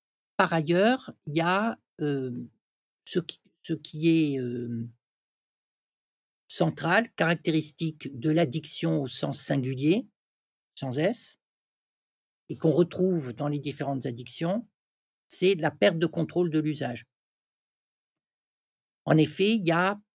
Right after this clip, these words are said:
un système qui nous permet de moduler l'usage, de contrôler,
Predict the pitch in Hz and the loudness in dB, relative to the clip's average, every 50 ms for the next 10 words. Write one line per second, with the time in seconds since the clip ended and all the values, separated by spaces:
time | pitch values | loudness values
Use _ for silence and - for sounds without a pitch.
0 | _ _ _ _ _ _ _ _ _ _ _ _ _ _ _ _ - 151 147 - | _ _ _ _ _ _ _ _ _ _ _ _ _ _ _ _ -4 -2 -2 -2
1 | - - 226 214 - - - 180 175 180 196 214 233 247 - - - 165 151 156 | -2 -2 0 -2 0 2 4 4 4 4 4 2 0 0 -2 -4 -8 -4 -2 -2
2 | 151 151 - - 143 151 165 180 190 208 220 185 165 165 151 139 - 107 147 165 | -2 0 0 0 2 2 0 0 0 0 -2 0 0 0 0 0 0 2 4 6
3 | 202 208 156 165 180 170 165 170 165 180 202 214 - - 151 147 165 156 - 156 | 6 6 6 4 2 4 6 6 6 6 4 0 -6 -8 -4 -4 -2 -2 0 0
4 | 151 147 160 180 - - 156 151 - 185 190 190 - - 180 170 156 156 151 156 | 0 0 -2 -4 -6 -6 -8 -4 -2 0 -2 0 0 2 2 4 6 6 4 4
5 | 185 - - | 2 -2 -6